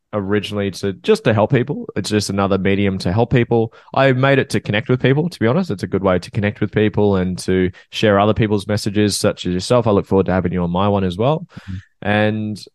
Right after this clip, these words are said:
Speaker 1: yeah, those would probably be the two biggest ones. And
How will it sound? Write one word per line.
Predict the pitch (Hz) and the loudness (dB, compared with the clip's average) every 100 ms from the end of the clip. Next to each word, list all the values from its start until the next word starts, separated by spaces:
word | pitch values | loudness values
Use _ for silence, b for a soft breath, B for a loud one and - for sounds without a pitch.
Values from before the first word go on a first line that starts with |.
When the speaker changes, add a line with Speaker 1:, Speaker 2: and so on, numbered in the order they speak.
| _ _ _ _ _ _ _ 120 B B | _ _ _ _ _ _ _ -18 B B
Speaker 1:
yeah, | 107 110 | 0 2
those | 107 143 202 | 2 0 -2
would | 202 | -4
probably | 185 131 | -2 -2
be | 117 | -2
the | 104 | -4
two | 87 - 107 101 92 | -6 -8 -4 -4 -4
biggest | - 98 101 123 123 | -6 -6 -4 -4 -4
ones. | 131 160 160 127 | -4 -4 -2 0
And | 107 107 98 | 0 -2 -10